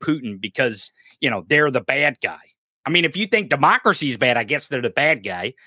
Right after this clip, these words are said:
To Marjorie Taylor Greene and Tucker Carlson, I guess they would be the bad guy because they love democracy. They want democracy. But the, the, the one, the clip that stands out to me the most, um, is Joe Biden when he talks about autocrats, understanding one word, and that's no, no, no. And there's,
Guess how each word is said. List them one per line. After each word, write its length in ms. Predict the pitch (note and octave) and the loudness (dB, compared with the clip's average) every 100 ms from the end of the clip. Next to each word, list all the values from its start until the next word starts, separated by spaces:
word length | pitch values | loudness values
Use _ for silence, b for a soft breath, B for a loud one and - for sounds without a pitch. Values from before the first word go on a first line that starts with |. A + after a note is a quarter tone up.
| b | b
To 80 | - | -4
Marjorie 400 | C#3 D3+ C3 C3+ | 2 2 2 -4
Taylor 360 | A#2+ D#3 C#3+ C#3 | 0 -2 0 -4
Greene 440 | A#2 C3+ D#3 E3 | -2 -4 -2 -2
and 220 | C3+ G2 - b _ | -4 -6 -14 b _
Tucker 300 | - E3+ C#3 | -4 -2 -4
Carlson, 680 | - D#3 F3 B2+ - C#3 D#3+ | 2 4 4 0 -4 -6 -2
I 80 | D#3 | 0
guess 320 | D#3+ D#3+ - | 0 -2 -6
they 180 | A#2 D#3 | -2 -2
would 260 | C#3+ G3+ E3+ | 2 0 0
be 100 | C#3+ | -4
the 80 | |
bad 300 | B2 C#3 C#3 | 2 2 2
guy 220 | A#2+ C#3 C#3+ | 2 2 2
because 440 | A#2+ A#2+ C3+ - b b b - | -2 -6 -6 -8 b b b -2
they 120 | C#3 | 0
love 280 | C3+ D#3+ C3 | 4 2 2
democracy. 600 | B2 D3+ D3+ A#2 G#2 G2 | 2 2 2 -2 -8 -8
They 140 | G#2 | -8
want 320 | B2 D3 F3 A#2+ | -2 0 0 -2
democracy. 680 | A2 G2+ - F#2+ - G#2 b b b b | -4 -4 -6 -16 -14 -16 b b b b
But 140 | D#3 D3+ | -2 2
the, 160 | E3 - | 0 2
the, 260 | E3+ D#3+ D3+ _ | 2 2 -2 _
the 100 | D3+ | -4
one, 320 | E3+ C4 C4+ | 2 0 2
the 100 | F#3 | 0
clip 260 | D3+ G#3+ - | 2 0 0
that 120 | D#3+ | -6
stands 300 | - F#3 D#3+ | -4 -4 0
out 180 | D#3 D3 | 0 0
to 80 | - | -4
me 140 | C#3+ | -2
the 80 | C#3 | -2
most, 460 | B2+ B2+ A#2+ - - | 0 2 0 -4 -8
um, 460 | C3 B2 A2+ G#2 G2 _ b b b _ | -2 0 0 -2 -8 _ b b b _
is 460 | D#3+ E3 D#3 B2+ - | 0 2 2 -2 -10
Joe 200 | A#2 D#3 | -2 0
Biden 300 | D3 D3 C#3 | 4 2 2
when 100 | C3+ | 0
he 80 | B2 | -2
talks 280 | G2+ C3 - | 2 0 0
about 220 | A#2 A#2 | -2 0
autocrats, 640 | A2+ A2 - A#2 A2 - | 2 0 -2 0 0 0
understanding 560 | B2+ A#2+ - B2 A#2 A2 | -2 -2 -2 -2 -2 -4
one 140 | A2+ G#2+ | -4 -4
word, 180 | G#2 | -4
and 80 | G2+ | -2
that's 180 | G#2 - | -4 -4
no, 220 | A#2+ B2+ | 0 0
no, 160 | A#2+ A#2 | 2 0
no. 240 | G#2+ G#2+ | -2 -2
And 100 | G#2+ | -2
there's, 280 | C3+ B2+ - | -4 -4 -10